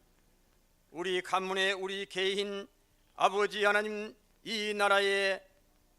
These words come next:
철저하게 우리를 속이고, 아버지 하나님, 적당하게,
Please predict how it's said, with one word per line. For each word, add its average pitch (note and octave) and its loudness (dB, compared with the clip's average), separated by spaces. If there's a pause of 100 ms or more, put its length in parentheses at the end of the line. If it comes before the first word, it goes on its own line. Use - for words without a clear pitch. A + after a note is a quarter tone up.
(140)
철저하게 A3+ 2 (680)
우리를 F#3+ 0
속이고, F3+ -2 (800)
아버지 G3+ 2
하나님, G3+ 2
적당하게, G#3+ 4